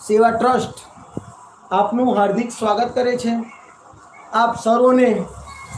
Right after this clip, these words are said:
ગણેશ ચતુર્થીની ખૂબ ખૂબ શુભકામના પાઠવું છું. આ રીતે ધ્યાન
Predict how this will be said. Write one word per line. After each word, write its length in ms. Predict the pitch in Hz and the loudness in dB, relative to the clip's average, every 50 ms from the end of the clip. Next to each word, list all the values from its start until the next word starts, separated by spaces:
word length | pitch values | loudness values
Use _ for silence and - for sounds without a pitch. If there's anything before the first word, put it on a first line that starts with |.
| - - - - - - - - 151 | -16 -16 -18 -20 -20 -20 -18 -8 -2
ગણેશ 320 | 165 196 208 233 254 247 - | 0 2 2 2 2 0 0
ચતુર્થીની 580 | - 240 262 254 240 - 240 240 254 254 - - - | -2 -2 -2 -2 -2 -2 -2 -2 -2 -2 -4 -4 -6
ખૂબ 160 | 233 226 - - | -8 -8 -6 -6
ખૂબ 160 | 226 247 - - | -6 -6 -6 -8
શુભકામના 560 | - - 160 - - 180 190 175 175 196 - | -10 -12 -10 -6 -2 -2 0 0 -2 -2 -4
પાઠવું 280 | 160 - - 139 139 139 | -4 -6 -6 -8 -12 -14
છું. 140 | - - - - - - - - - - - - - - - | -14 -16 -16 -18 -18 -18 -20 -20 -20 -20 -20 -20 -18 -8 -2
આ 120 | 202 208 233 | 0 0 0
રીતે 260 | - - 262 254 247 | 2 2 0 0 2
ધ્યાન 260 | - 202 202 226 240 | 4 4 4 4 4